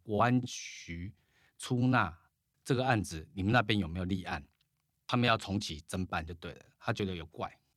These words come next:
当时就找了调查局来问这个案子，调查局就报了一些资料来说明嘛。刘冠军当时的解释是个人投资理财所得，他们有把很多的证据资料，当时他们调查的证据资料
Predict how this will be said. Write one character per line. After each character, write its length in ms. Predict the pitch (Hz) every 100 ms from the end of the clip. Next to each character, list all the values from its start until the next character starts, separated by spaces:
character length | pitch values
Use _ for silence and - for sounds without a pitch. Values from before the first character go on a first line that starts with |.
| _ _ -
当 220 | 143 151
时 300 | 131 104 104
就 600 | 123 117 110 104 92 85 _ _
找 140 | - 101
了 100 | 110
调 220 | 151 123
查 220 | 95 98
局 360 | 104 - 82 90 - _
来 120 | - 101
问 220 | 156 139
这 120 | 135
个 80 | 127
案 280 | 113 104 87
子， 200 | - - _ _ -
调 120 | 143
查 80 | 131
局 120 | 107
就 100 | 127
报 160 | 143
了 100 | 113
一 20 | 113
些 140 | 127
资 180 | 113 127
料 140 | 120 101
来 180 | 92
说 400 | 90 - - 101
明 200 | 98 76 78
嘛。 80 | 69 - _ _ _
刘 100 | 113
冠 180 | 117 139
军 360 | 120 120 113 117 - _
当 220 | - 127 135
时 140 | -
的 80 | 92
解 260 | 82 71
释 200 | 73 110
是 320 | 95 - 85 82 - -
个 120 | 143
人 140 | 117
投 180 | 104 104
资 140 | 104
理 140 | 104 90
财 240 | - 85
所 280 | - - 85
得， 180 | - - _ _ _ _
他 140 | - 151
们 100 | 139
有 60 |
把 340 | 101 90 76 -
很 160 | - 92
多 200 | 117 120
的 120 | 117
证 200 | 104 120
据 160 | 104 104
资 200 | 104 101
料， 180 | 101
当 180 | 87 117
时 140 | 101 95
他 100 | 104
们 120 | 98
调 200 | 110 95
查 140 | 85
的 60 | 80
证 180 | 82 87
据 120 | 87
资 120 | 95
料 220 | 87 80